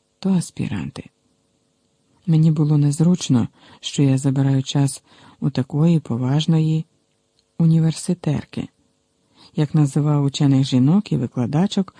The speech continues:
один із клієнтів Маріани, який трохи знав нашу мову.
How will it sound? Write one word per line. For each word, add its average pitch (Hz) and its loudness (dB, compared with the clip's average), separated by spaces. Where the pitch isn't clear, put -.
один 156 2
із 170 0
клієнтів 143 2
Маріани, 147 0
який 247 0
трохи 202 0
знав 120 2
нашу 147 0
мову. 143 -2